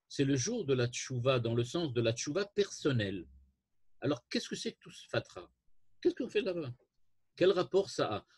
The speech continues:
Pourquoi, pour faire tchouva personnellement, je suis obligé d'aller au temple regarder le Kohen Gadol faire des sacrifices ? Pourquoi je suis obligé d'aller au Beth Knesset,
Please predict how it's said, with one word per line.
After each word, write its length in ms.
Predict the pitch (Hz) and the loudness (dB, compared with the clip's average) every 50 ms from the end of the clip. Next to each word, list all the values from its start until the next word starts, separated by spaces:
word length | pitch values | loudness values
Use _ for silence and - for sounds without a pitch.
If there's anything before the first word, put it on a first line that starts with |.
| _ _ | _ _
Pourquoi, 460 | 190 196 202 - - 202 196 185 - | 2 2 2 2 4 4 4 4 2
pour 340 | - - 202 190 151 127 - _ | 0 2 4 4 4 2 -2 _
faire 240 | - - - 147 120 | -4 0 0 0 2
tchouva 340 | - - - 135 123 151 170 | 0 -2 -2 0 2 2 0
personnellement, 640 | - - 135 - - - 101 101 107 127 185 247 247 _ _ _ _ | 0 -2 -4 -4 -4 -4 -2 -2 0 -2 -2 -4 -6 _ _ _ _
je 80 | - 123 | -4 -4
suis 160 | 123 - 135 | -2 0 4
obligé 400 | - 175 170 165 175 143 160 165 | 6 6 6 6 4 4 4 4
d'aller 220 | 127 135 127 120 113 | 6 6 6 6 4
au 120 | 107 113 | 4 2
temple 300 | - - 180 208 - - | 0 0 -2 -2 -2 -2
regarder 420 | 110 123 127 123 131 117 117 165 170 | 0 2 4 4 4 4 4 4 4
le 100 | 139 120 | 4 2
Kohen 260 | - 143 156 165 151 | 2 2 0 2 2
Gadol 340 | 123 131 123 120 156 165 147 | 2 2 4 4 2 0 0
faire 160 | - 139 123 | 0 0 0
des 80 | 117 107 | 0 0
sacrifices ? 640 | - 107 - - - - - 85 82 - - - - _ _ _ _ _ _ _ _ _ _ _ _ _ | -2 -4 -8 -8 -10 -18 -18 -18 -20 -20 -20 -20 -20 _ _ _ _ _ _ _ _ _ _ _ _ _
Pourquoi 260 | - 147 131 - 190 190 | -2 2 4 6 6 6
je 100 | 165 156 | 6 4
suis 140 | 127 160 | 2 4
obligé 400 | - 180 170 160 170 160 165 170 | 6 6 6 6 6 6 6 6
d'aller 200 | 139 131 131 131 | 6 6 8 8
au 100 | 131 123 | 8 8
Beth 220 | 104 113 110 - 107 | 8 6 2 2 -2
Knesset, 440 | - - 101 - - 127 151 190 - | -6 -6 -8 -4 -2 0 0 0 -2